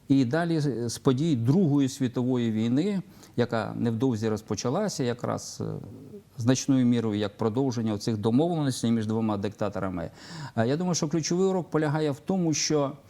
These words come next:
е, не можна допускати, щоб історичну долю нашої держави, нашого народу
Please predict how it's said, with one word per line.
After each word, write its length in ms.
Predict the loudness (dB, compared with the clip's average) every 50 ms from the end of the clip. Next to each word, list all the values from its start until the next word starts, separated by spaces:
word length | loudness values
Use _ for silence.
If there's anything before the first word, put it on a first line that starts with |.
| -16 -16 -16 -16 -14 -4 -2 0
е, 300 | 0 2 0 0 -2 0 2
не 180 | 4 6 6
можна 420 | 6 4 4 2 0 0 0 2 2
допускати, 720 | 2 0 -2 -2 -6 -4 -2 -2 -2 -2 -2 -6 -8 -8 -8 -12 -18 -20 -20 -20 -20 -20 -20 -20 -8 -4
щоб 220 | 2 2 2 2 2 -2 -4
історичну 680 | -2 -2 -2 0 0 0 0 0 0 0 0 2 2 2
долю 640 | 0 0 0 2 2 4 2 2 0 -2 -4 -6 -8 -14 -18 -20 -20 -20 -8 -2
нашої 440 | 0 2 2 2 0 0 0 0 0
держави, 640 | 0 0 -2 -2 -2 -2 -4 -4 -4 -8 -10 -10 -8
нашого 600 | -4 0 2 2 2 2 0 -2 -4 -4 -2 -2
народу 560 | -2 -2 -2 -2 -2 -2 -2 -4 -4 -6 -6